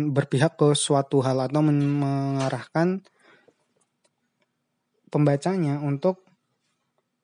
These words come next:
ke suatu opini tertentu. Ya, oke ya.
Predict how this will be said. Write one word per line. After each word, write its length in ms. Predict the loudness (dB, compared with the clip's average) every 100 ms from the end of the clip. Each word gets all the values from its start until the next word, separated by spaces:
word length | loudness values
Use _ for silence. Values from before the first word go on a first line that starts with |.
| _ _ _ _ _ _ _ _
ke 80 | -2 -2
suatu 320 | -2 -4 -4
opini 240 | -2 0 0
tertentu. 560 | -4 -4 -4 -4 -8 _ -20 -20 -20 -20 _ _ _ _ _ _ _ _ _ _ _ _ _ _ _ _ _ _ _ _ _ _ -10
Ya, 160 | -8 -8
oke 160 | -10
ya. 400 | -12 -8 -6 -6